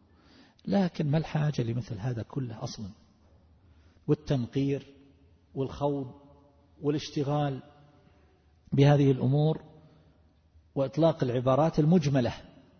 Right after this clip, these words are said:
التي تحتمل حقا وباطل. فالأصل أن يتكلم الإنسان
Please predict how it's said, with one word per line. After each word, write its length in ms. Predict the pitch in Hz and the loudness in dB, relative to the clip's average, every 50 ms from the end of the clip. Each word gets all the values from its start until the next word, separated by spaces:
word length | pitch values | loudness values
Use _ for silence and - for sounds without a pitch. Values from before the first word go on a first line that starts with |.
| _ _ _ _ - 156 | _ _ _ _ 0 2
التي 420 | 160 165 151 143 - - 139 120 | 4 4 4 4 2 0 -2 -4
تحتمل 680 | - 139 - - - - 175 170 151 139 127 120 117 | -4 -4 -6 -4 0 2 2 4 4 4 2 0 -2
حقا 440 | - - 180 160 - - - 190 175 | -2 -2 -4 -4 0 2 4 6 6
وباطل. 400 | 160 147 123 123 107 - - 87 - - - - - _ _ _ _ _ _ _ _ _ _ _ _ _ _ _ _ _ _ _ _ - | 6 6 6 4 2 -2 -4 -10 -16 -18 -20 -20 -20 _ _ _ _ _ _ _ _ _ _ _ _ _ _ _ _ _ _ _ _ -2
فالأصل 420 | - 226 165 151 131 - - 127 | -2 2 2 2 2 2 2 0
أن 120 | 135 139 143 | 2 2 2
يتكلم 520 | 147 - - 123 - 160 147 131 120 113 | 2 2 0 0 2 4 4 6 6 6
الإنسان 540 | 110 101 107 107 - - 127 127 143 151 156 | 6 4 2 0 0 0 2 2 2 2 0